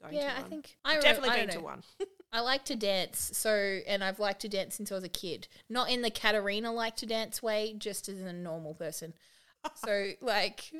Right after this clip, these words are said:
Speaker 2: discos were also, they weren't that common, and when it came around, it was a very big thing.
Speaker 1: Yeah.
Speaker 2: So, yeah, it's this police one. You have to be part of an organisation and represent the organisation to be in the skating team,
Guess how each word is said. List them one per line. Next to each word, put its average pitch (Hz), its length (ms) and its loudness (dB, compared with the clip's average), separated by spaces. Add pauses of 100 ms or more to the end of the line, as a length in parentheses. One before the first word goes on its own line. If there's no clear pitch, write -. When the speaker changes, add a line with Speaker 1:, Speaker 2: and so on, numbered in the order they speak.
(220)
Speaker 2:
discos 262 460 -2
were 240 100 0
also, 220 280 0
they 226 180 4
weren't 254 280 2
that 214 220 2
common, 226 500 -2 (240)
and 208 160 0
when 208 140 0
it 196 100 -4
came 214 220 -4
around, 190 360 0
it 190 40 -6
was 190 100 -6
a 180 60 -4
very 185 280 0
big 175 180 -8
thing. 160 340 -6 (380)
Speaker 1:
Yeah. 196 160 -8 (140)
Speaker 2:
So, - 140 4
yeah, 208 280 8
it's 226 260 2
this 233 180 -2
police 285 400 0
one. 247 300 0 (340)
You 226 180 -4
have 226 240 4
to 262 80 -6
be 240 140 -4
part 226 380 0
of 220 180 2
an 208 120 0
organisation 202 1080 0
and 190 180 0
represent 185 440 -2
the 185 120 -2
organisation 180 680 -2
to - 100 -8
be 175 100 -6
in 156 80 -6
the 110 60 -10
skating 165 420 -2
team, 294 460 -2